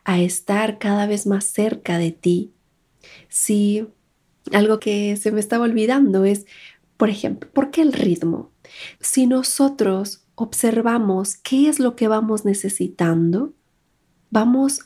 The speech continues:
a estar cada vez más cerca de nosotros, ¿no? Te decía, el ritmo son esas pausas,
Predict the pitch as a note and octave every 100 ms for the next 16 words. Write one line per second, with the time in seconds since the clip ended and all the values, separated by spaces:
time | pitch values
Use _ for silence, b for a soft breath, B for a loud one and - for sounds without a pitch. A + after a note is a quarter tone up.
0 | - G#3 G3+ G3+ - A#3+ B3+ B3+ A#3 A#3
1 | A3 A3 G#3+ A3 G#3 G3+ G3 F3+ F3 -
2 | - - F#3+ G#3+ A#3+ A#3+ E3+ F3 - -
3 | - B B B B G3+ G#3 C#4 D#4+ F3+
4 | G3 - B B - C4+ C#4 C#4 C#4 -
5 | - G3 G3+ G#3+ - D4+ G#4 -